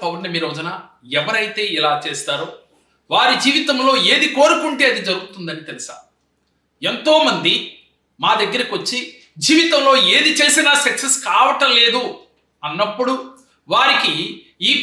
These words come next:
పౌర్ణమి రెమెడీని ఇచ్చి వారి చేత ఆచరింపజేసి వారి జీవితాల్లో పడుతున్న కష్టాల నుంచి ఈజీగా బయటపడ్డారు. ఈ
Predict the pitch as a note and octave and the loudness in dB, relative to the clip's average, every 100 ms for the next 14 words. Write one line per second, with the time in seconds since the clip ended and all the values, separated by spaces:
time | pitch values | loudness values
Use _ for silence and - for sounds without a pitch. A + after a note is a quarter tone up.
0 | B3 D4 E4 E4 C4+ B3+ A#3+ A#3 F3+ - | 2 4 4 4 4 4 2 2 0 0
1 | G#3+ D#3+ - D3 F3 G#3 G3+ A3 B3 C4 | 0 0 -4 0 2 2 0 -2 -2 0
2 | F3+ G3+ A#3+ A#3 G3 G3 G3 F#3+ C4 - | -2 -2 -4 -8 -10 -8 -6 -4 -6 -8
3 | - _ - E3+ F#3 - B3 C4 A#3+ G#3+ | -16 _ -4 0 0 -2 -4 -2 0 0
4 | G#3 G3 G#3 G3+ A3 G3+ G3+ B3 - C#4+ | 0 0 -2 -2 -4 -4 -2 -4 2 4
5 | C4 A3+ B3 A#3+ D#4 D#4 C4+ G3 F3 D#3 | 4 0 0 2 4 4 2 2 0 -2
6 | B2+ A#2 - - _ _ _ _ _ _ | -4 -8 -12 -20 _ _ _ _ _ _
7 | _ _ _ G3+ | _ _ _ 0